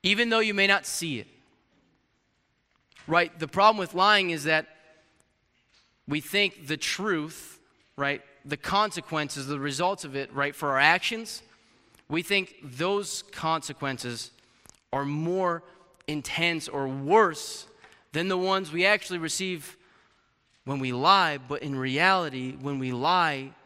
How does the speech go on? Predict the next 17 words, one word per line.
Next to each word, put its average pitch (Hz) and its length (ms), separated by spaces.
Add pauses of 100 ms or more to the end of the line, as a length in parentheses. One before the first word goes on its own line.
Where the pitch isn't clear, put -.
(440)
the 117 80
consequences 139 840
are 113 180
much 143 1080 (260)
greater. 117 580 (1700)
The 135 80
consequence 156 720
for - 220
your 113 180
lies, 156 840 (600)
although 160 200
you 185 120
may 175 80
not 165 200
see 180 480
it - 80 (180)
immediately, 180 960